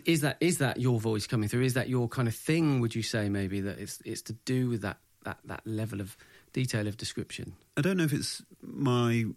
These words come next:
Speaker 2: voice. The job at that point is to,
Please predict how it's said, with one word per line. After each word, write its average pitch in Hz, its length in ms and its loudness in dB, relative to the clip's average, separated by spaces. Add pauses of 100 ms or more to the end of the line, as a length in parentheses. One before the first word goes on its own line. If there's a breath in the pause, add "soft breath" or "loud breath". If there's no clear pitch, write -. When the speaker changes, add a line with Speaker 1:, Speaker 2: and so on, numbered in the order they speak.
(800)
Speaker 2:
voice. 101 680 0
The 113 120 -2
job 135 260 2
at 117 160 0
that 123 220 -2
point 98 400 0
is 95 220 -4
to, 90 420 -2